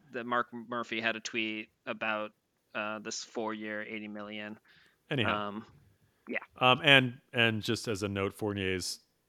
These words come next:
Speaker 2: fourth year is a team option. Uh, so it really looks like a three-year, fifty-seven or whatever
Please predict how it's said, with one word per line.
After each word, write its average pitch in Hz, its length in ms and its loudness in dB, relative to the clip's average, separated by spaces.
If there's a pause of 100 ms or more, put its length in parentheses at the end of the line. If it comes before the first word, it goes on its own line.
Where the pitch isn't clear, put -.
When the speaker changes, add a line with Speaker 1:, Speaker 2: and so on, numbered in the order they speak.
(140)
Speaker 2:
fourth 127 440 -2
year 101 300 2
is 98 260 -6
a 92 160 -2
team 120 280 -2
option. 139 420 -6 (220)
Uh, 101 220 -8
so 104 180 -8
it 101 100 -8
really 117 220 0
looks 101 240 -2
like 98 100 -2
a 92 60 -4
three-year, 90 420 -4
fifty-seven 82 1200 -12
or 82 140 -16
whatever - 360 -10